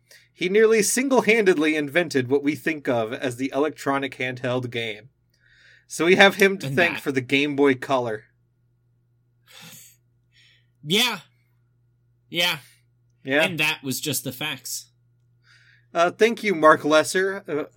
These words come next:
Speaker 1: we, we've got another hero for the pool. You know, I'll never remember any of their names, but he, he
Speaker 2: No,
Speaker 1: i-,
Speaker 2: no, no.
Speaker 1: if anybody ever
Speaker 2: <laughs>
Speaker 1: listens
Speaker 2: Absolutely.
Speaker 1: through our old episodes and makes a list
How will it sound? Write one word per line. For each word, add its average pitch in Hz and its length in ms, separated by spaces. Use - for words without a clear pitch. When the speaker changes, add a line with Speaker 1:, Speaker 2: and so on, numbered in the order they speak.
Speaker 1:
we, 170 140
we've 180 220
got 220 160
another 208 320
hero 180 540
for 131 160
the 120 100
pool. 120 540
You 131 120
know, 131 220
I'll 160 100
never 196 320
remember 160 480
any 151 220
of 139 100
their 135 180
names, 120 520
but 120 140
he, 131 160
he 135 240
Speaker 2:
No, 151 380
Speaker 1:
i-, 143 40
Speaker 2:
no, 143 140
no. 147 100
Speaker 1:
if 156 100
anybody 196 420
ever 175 120
Speaker 2:
<laughs> - 0
Speaker 1:
listens 165 260
Speaker 2:
Absolutely. 185 260
Speaker 1:
through 160 80
our 160 160
old 156 240
episodes 160 680
and 131 100
makes 135 240
a 143 80
list 139 540